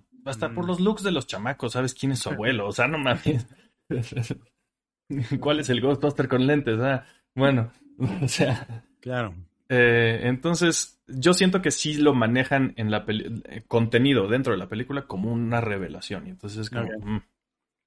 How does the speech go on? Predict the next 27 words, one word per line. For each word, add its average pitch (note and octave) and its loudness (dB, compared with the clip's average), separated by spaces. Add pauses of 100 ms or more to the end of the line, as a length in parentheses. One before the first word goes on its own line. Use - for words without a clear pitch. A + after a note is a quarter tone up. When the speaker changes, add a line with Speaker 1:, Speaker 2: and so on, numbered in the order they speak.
(320)
Speaker 1:
Ah, A2+ -2 (120)
y, D#3 0
y F3 4
lo E3 8
vemos, G3 4
pero A#2 2
lo A#2+ 4
vemos C3+ 0
en A#2 0
una A#2+ -2
silueta, C#3+ 0 (1160)
eh, A2+ 2
al G#2 -2
principio G#2+ -4
de A2 2
la G2+ -4
película. G#2 -4 (460)
Speaker 2:
Ujú. A#2+ -4 (140)
Speaker 1:
O - -4
sea, G#2+ -6
como G2 -10
que, - -10 (100)
no, C#3 -4
no D#3 -4
sé, A2+ 0
es C#3 -4
raro. A2+ 2